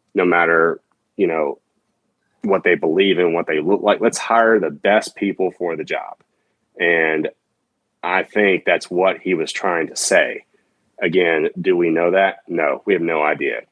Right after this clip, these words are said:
But kinda like you, that's how I read it. But I think it got twisted in a certain way, partially because of who released the article. Don't exactly have the best, um,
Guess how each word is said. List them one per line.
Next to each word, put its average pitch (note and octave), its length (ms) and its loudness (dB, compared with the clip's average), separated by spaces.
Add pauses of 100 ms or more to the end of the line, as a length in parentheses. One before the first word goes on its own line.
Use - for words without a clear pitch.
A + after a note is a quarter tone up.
(160)
But E2 420 0 (300)
kinda A2+ 220 0
like G#2 240 2
you, F#2 440 2 (440)
that's G#2 460 -2
how G2 240 0
I F#2+ 140 2
read E2+ 300 -4
it. - 140 -20 (880)
But F2 380 0 (100)
I F2 120 -4
think F#2+ 240 -4
it F2 80 -2
got F#2+ 220 -2
twisted G#2 540 -2
in F#2 120 -2
a E2+ 100 -6
certain E2+ 420 -4
way, E2 440 -2 (760)
partially B2+ 440 0
because F#2+ 640 0
of E2+ 460 -2 (280)
who G#2 100 2
released F2 440 0
the E2 80 -2
article. D#2+ 580 0 (380)
Don't F2+ 240 0
exactly F2 380 0
have F2 220 2
the D#2+ 80 -4
best, E2+ 580 -2 (100)
um, D#2 400 -6